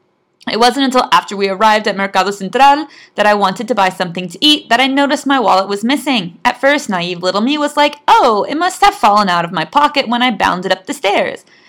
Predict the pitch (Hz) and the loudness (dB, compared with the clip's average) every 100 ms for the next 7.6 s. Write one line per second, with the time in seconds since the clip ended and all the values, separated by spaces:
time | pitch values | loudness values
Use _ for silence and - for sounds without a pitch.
0 | - _ - 277 330 330 359 359 370 254 | -20 _ -4 0 2 4 2 0 0 2
1 | 247 254 247 233 - 185 202 269 262 226 | 4 4 2 -2 -2 -2 0 -2 -2 -2
2 | 233 285 208 226 208 214 208 208 202 202 | -2 -2 0 2 2 2 0 -2 -2 -2
3 | - 214 - 196 233 294 320 311 277 254 | -4 -4 0 2 2 2 2 2 2 2
4 | 247 247 254 - _ _ _ _ _ - | 2 0 -2 -8 _ _ _ _ _ 2
5 | 202 190 185 226 226 - 220 208 202 208 | 4 4 4 4 4 4 0 -2 -2 -4
6 | 202 - 453 453 427 - 302 302 302 294 | -4 0 0 0 -4 2 2 2 0 0
7 | 240 220 185 180 196 196 | 0 0 2 4 4 0